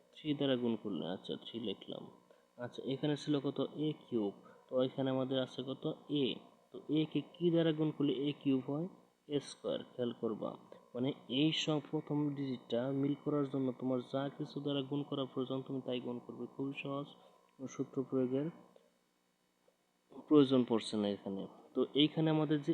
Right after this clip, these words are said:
এই সংখ্যাটা আছে, এই সংখ্যাটা দ্বারা প্রথম সংখ্যা মেলানোর জন্য যা যা দ্বারা গুণ করা প্রয়োজন, তাই দ্বারা আমরা গুণ করবো। যেমন থ্রি দ্বারা গুণ করলে থ্রি হচ্ছে, এ স্কয়ার দ্বারা গুণ করলে এ কিউব, অর্থাৎ থ্রি এ স্কয়ার দ্বারা এ কে গুণ করলে থ্রি এ কিউব, এটা তো মিল করবে। তো থ্রি এ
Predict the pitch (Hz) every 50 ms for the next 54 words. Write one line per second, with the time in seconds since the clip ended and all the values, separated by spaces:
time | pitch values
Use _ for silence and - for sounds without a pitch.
0 | - - - 147 151 165 160 - - 165 165 160 - - 131 135 127 117 - 117
1 | - - 123 143 156 - - 180 165 156 - 151 147 147 147 156 147 - 165 160
2 | - 156 151 - - 151 147 151 147 147 151 151 151 151 151 147 139 139 135 131
3 | 127 120 120 120 120 - - 131 135 143 147 151 156 151 147 - 151 143 139 139
4 | 143 143 143 135 - 143 139 131 - 135 131 123 135 139 139 - 135 127 127 127
5 | 135 131 131 131 127 135 147 170 - - - - - - - _ - 135 135 131
6 | - - 113 113 - 110 120 127 127 - - - 147 143 151 151 151 143 147 151
7 | 147 - 143 143 139 - - - 135 127 123 120 110 - - - 117 110 117 -
8 | - - - - - - - - 151 151 - - - 147 139 143 147 139 143 139
9 | 143 143 139 - 143 139 - - 147 139 139 - 120 117 113 117 120 127 - 143
10 | - - - - - - 143 143 147 151 147 - - - 135 135 135 139 143 143
11 | 143 135 - 147 143 143 - 139 131 135 143 147 139 151 147 143 - - - 139
12 | 135 131 127 - - 117 113 - - - 139 143 - - 139 135 135 131 123 -
13 | 117 107 - - - - - - - - - - - - _ - - 123 120 -
14 | - - - 131 131 135 147 156 165 - 147 139 135